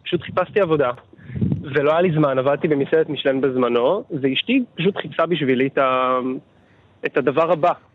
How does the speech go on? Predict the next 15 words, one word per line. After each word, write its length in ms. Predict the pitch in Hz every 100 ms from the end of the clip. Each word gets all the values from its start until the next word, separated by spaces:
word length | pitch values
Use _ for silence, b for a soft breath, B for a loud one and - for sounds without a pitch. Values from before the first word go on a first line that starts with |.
| _ _ -
אז 140 | 156
היא 80 | 147
מצאה 240 | 151 - 175
איזו 120 | 175
מודעה 320 | 160 135 143
קטנה, 420 | - 180 143 127
בלי 300 | 131 139 156
איזה 120 | 160 170
טייטל, 520 | 147 131 143 131 131 B B B -
אה, 140 | 135 139
שף 280 | 202 196
דרוש 380 | 190 175 165 160
למשפחה 840 | 170 147 - - 147 147 147 151 147
מוכרת 520 | 147 143 - 139 143
באנגליה, 560 | 143 131 123 120 123 117